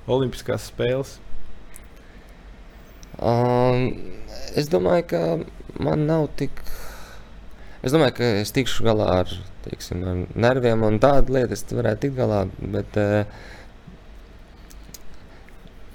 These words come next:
Speaker 2: man grūtākais būs, ē, droši vien to maršrutu veikt, ē,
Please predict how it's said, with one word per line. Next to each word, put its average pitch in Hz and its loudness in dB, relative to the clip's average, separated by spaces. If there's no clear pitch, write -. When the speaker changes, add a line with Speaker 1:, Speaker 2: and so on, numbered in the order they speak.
Speaker 2:
man 110 2
grūtākais 117 2
būs, 117 0
ē, 104 0
droši 95 -2
vien 98 2
to 101 4
maršrutu 104 2
veikt, 113 2
ē, 85 4